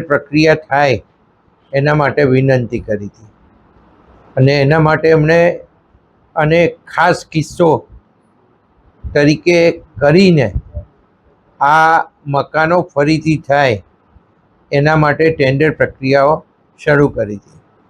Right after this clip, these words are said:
લગભગ દસથી બાર વખત ટેન્ડરિંગ પ્રોસેસ થયા હશે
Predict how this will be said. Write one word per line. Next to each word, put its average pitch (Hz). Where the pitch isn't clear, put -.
લગભગ 143
દસથી 151
બાર 160
વખત 156
ટેન્ડરિંગ 143
પ્રોસેસ 143
થયા 147
હશે 110